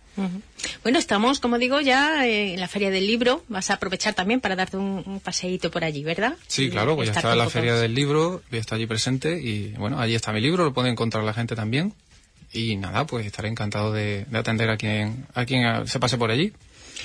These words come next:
Speaker 1: Claro, hablamos de, de rupturas amorosas. Sabemos que llega un momento donde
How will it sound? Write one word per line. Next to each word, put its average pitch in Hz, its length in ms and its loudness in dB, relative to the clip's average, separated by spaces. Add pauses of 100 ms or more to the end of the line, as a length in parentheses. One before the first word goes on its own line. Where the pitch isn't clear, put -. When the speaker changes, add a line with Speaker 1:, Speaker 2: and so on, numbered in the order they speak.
(400)
Speaker 1:
Claro, 254 260 4
hablamos 240 400 4
de, 240 340 4
de 220 120 0
rupturas 226 580 2
amorosas. 233 580 2 (140)
Sabemos 196 480 -2
que 185 640 0
llega 190 160 0
un 190 80 -2
momento 190 320 -4
donde 175 640 -4